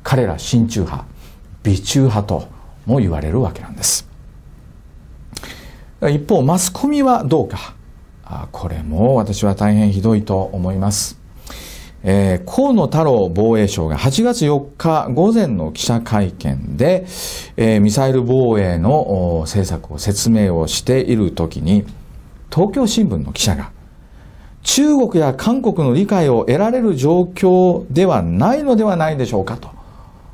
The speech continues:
防衛省に対して質問をしたということが、あ、ございました。まあ、これは驚くべき発言だろうと思います。まあ、当然、えー、河野防衛相はですね、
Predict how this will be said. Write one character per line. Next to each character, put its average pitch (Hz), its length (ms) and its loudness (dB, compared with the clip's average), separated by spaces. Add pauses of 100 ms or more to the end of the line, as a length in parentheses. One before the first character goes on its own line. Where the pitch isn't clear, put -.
(100)
防 92 260 0
衛 80 80 -4
省 87 140 -6
に 76 100 -6
対 85 160 -8
し - 40 -10
て 117 80 -4
質 - 220 -4
問 78 160 -2
を 71 40 -8
し - 80 -8
た 117 120 -2
と 92 140 -4
い 80 80 -6
う 78 40 -8
こ 92 120 -6
と 123 80 0
が、 101 160 -2 (360)
あ、 82 120 -6
ご 82 120 -4
ざ 85 120 -2
い 73 40 -4
ま 69 80 -8
し - 80 -12
た。 - 120 -14 (600)
ま 92 120 -2
あ、 85 40 -2
こ 87 100 -6
れ 85 60 -2
は 80 60 -2
驚 95 480 -2
く 160 180 -4
べ 139 140 0
き 120 200 -6
発 85 300 -10
言 80 260 -4
だ 78 100 -6
ろ 87 100 -4
う 87 40 -4
と - 80 -12
思 73 100 -12
い - 20 -14
ま 71 80 -14
す。 - 180 -18 (480)
ま 101 80 -2
あ、 104 40 -4
当 202 200 2
然、 214 200 0
え 95 460 2
ー、 - 60 -12
河 95 160 0
野 80 520 -4
防 78 140 -4
衛 76 100 -6
相 73 200 -6
は 76 100 -8
で 71 100 -8
す - 100 -10
ね、 76 180 -6